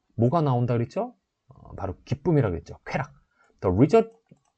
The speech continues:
the resulting reward. 따라오는 보상은 bring us, 우리에게 가져다 준대요. A sense of pleasure.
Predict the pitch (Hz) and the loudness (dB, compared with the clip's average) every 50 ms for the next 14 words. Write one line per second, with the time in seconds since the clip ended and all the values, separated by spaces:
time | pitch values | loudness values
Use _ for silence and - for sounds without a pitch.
0 | - - - - 101 92 87 98 123 147 214 220 214 220 - 220 202 156 127 120 | -20 -10 -4 -2 0 0 2 2 4 4 4 4 4 2 0 0 2 2 2 2
1 | 107 110 110 101 87 82 78 78 - - - - _ _ _ _ _ _ _ _ | 4 4 4 4 2 0 -4 -6 -10 -14 -16 -18 _ _ _ _ _ _ _ _
2 | _ _ _ _ _ _ - - _ _ _ _ _ _ _ _ _ - 202 208 | _ _ _ _ _ _ -20 -20 _ _ _ _ _ _ _ _ _ 4 6 8
3 | 214 208 202 196 196 196 202 196 190 - - - - - - 131 127 131 156 185 | 8 8 8 6 4 2 0 0 -4 -6 -10 -18 -10 0 2 4 4 4 4 2
4 | 180 165 120 87 92 131 170 185 170 - _ _ _ _ _ _ _ _ _ _ | 2 2 0 0 -2 -6 -6 -8 -12 -18 _ _ _ _ _ _ _ _ _ _
5 | _ _ _ _ _ _ _ _ _ _ _ _ _ _ - 101 127 160 180 175 | _ _ _ _ _ _ _ _ _ _ _ _ _ _ -2 2 2 2 2 2
6 | - - 117 110 - - - - - 143 156 196 185 185 185 190 - - - 135 | 2 4 4 2 2 0 -4 0 2 4 4 4 4 4 2 -2 -2 -2 -2 -2
7 | 196 190 196 170 135 123 95 85 82 85 80 - - - _ _ _ _ _ _ | 0 0 0 0 0 -2 -4 -6 -8 -10 -12 -16 -20 -20 _ _ _ _ _ _
8 | _ _ _ _ _ _ _ _ _ _ - 107 90 - - - 131 143 139 143 | _ _ _ _ _ _ _ _ _ _ -6 -6 -6 -6 -4 -2 0 0 2 2
9 | - 135 131 175 - - - 139 143 147 139 - 95 78 65 | 2 2 2 0 -2 0 2 2 2 2 0 -2 -4 -6 -8